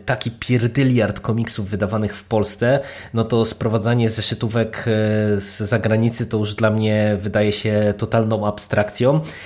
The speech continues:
e, a jak wziąłem te dwa zeszyty do ręki, to stwierdziłem, że kurczę, jednak takie czytanie w zeszytach, co też by miało pewnie swój urok, e, bo, e, wiecie, mamy taki, e, takie klasyczne smaczki przy,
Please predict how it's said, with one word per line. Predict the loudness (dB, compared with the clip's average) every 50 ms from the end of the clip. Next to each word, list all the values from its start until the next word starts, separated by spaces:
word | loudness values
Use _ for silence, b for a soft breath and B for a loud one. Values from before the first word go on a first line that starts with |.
| B B B B -4
e, | -2 0 0 0 0
a | 0 2 2 4 4 2 2 0 0 0
jak | 0 0 0 0 0
wziąłem | 0 0 0 0 0 0 0 0
te | 2 2 2 2
dwa | 0 0 -2 0
zeszyty | 0 0 0 0 -2 -2 -2 -2
do | 0 0
ręki, | 2 2 0 0 -2 -2 -2
to | -2 -2
stwierdziłem, | -2 -2 -4 0 0 0 0 0
że | -2 -4 -6 -10 -16 -16 -12
kurczę, | -4 0 2 2 2 2 2 2 0 0 0 -6 -20 -20 -20 _ _ _ -8 -4
jednak | -2 -2 0 0 0 -2 0 -2
takie | -2 -2 -2 -2
czytanie | -2 -2 0 0 2 2 2
w | 2
zeszytach, | 0 0 0 0 0 0 -2 -2
co | -2 -2 -2
też | 0 0 0 -2 0 0
by | 0 2
miało | 2 2 2 2 2 0
pewnie | 0 -2 -2 0 0
swój | -2 -2 0 0 2
urok, | 2 2 2 2 0 0 B B B B B B B B B B
e, | 0 2 2 2 2
bo, | 2 0 2 2 4 4 4 4 2 2 -2 B B B B -10 -6
e, | -2 0 2 2 2
wiecie, | 2 0 0 0 0 0
mamy | 0 0 0 2 2 0
taki, | 0 0 -2 -2 -2 -2 0 2 2 2 0 0 0 0 0 0 0
e, | 0
takie | -2 -2 -2 -2
klasyczne | -2 0 -2 0 0 0 -2 0 0 0 0 2 0 0 -4 -6 -14 -20 _ _ _ _ _ _ _ _ _ _ -18 -12 -8 -6
smaczki | -2 0 0 0 0 0 -2 -4
przy, | -4 -2 0